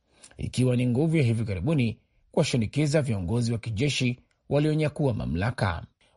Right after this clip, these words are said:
Mwigizaji wa Uingereza Idris Elba amepeleka nguvu yake ya msanii nyota kwenye mazungumzo ya hali ya hewa ya Umoja wa Mataifa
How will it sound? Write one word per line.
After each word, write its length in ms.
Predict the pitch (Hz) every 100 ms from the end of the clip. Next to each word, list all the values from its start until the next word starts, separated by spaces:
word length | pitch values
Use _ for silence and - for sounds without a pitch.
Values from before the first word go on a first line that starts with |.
| -
Mwigizaji 640 | 147 151 185 202 185 175
wa 120 | 147 147
Uingereza 580 | 151 143 156 147 147 -
Idris 520 | 160 139 147 135 -
Elba 500 | 151 135 92 82 82 - _ _ _ -
amepeleka 600 | 90 87 117 131 131 123
nguvu 240 | 120 110
yake 600 | 123 139 160 165 151 95 123
ya 80 |
msanii 380 | 117 - 113 101
nyota 560 | 110 147 123 131 190 190 -
kwenye 200 | 85 78
mazungumzo 600 | 90 82 82 143 147 139
ya 100 | 120
hali 340 | - 120 123
ya 80 | 104
hewa 360 | - 151 143 139
ya 120 | 139
Umoja 340 | 127 135 139
wa 40 | 123
Mataifa 500 | 110 180 185 175